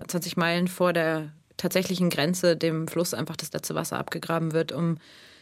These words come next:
die Landwirtschaft zu bewässern, die da in der Wüste, muss man dazu sagen, aufgebaut wurde, damit die Amerikaner im Winter Babykarotten essen können. Das macht einen, also nicht einen, das macht mich wütend, weil es gibt durchaus auch andere Lösungen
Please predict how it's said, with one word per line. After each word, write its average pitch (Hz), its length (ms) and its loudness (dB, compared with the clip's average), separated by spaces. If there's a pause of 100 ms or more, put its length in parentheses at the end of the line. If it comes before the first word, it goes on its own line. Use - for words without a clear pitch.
(260)
die 190 100 4
Landwirtschaft 196 560 6
zu - 80 0
bewässern, 185 540 6
die 170 360 4
da 170 160 4
in 185 220 6
der 175 180 8
Wüste, 185 440 8
muss 175 180 2
man 170 120 4
dazu 165 260 2
sagen, 160 320 4
aufgebaut 165 680 2
wurde, 170 560 4 (420)
damit 165 480 2 (420)
die - 100 -4
Amerikaner 156 720 0
im 156 180 -2
Winter 156 280 2
Babykarotten 151 760 -2
essen 160 240 -8
können. 156 260 -6 (840)
Das 190 160 4
macht - 300 6
einen, 180 440 4
also 175 340 6
nicht 180 340 4
einen, 147 260 4
das 156 140 0
macht 185 260 2
mich 180 240 4
wütend, 240 680 6 (280)
weil 170 260 2
es - 300 0
gibt - 300 4
durchaus 170 340 6
auch 170 220 2
andere 170 400 2
Lösungen 220 760 8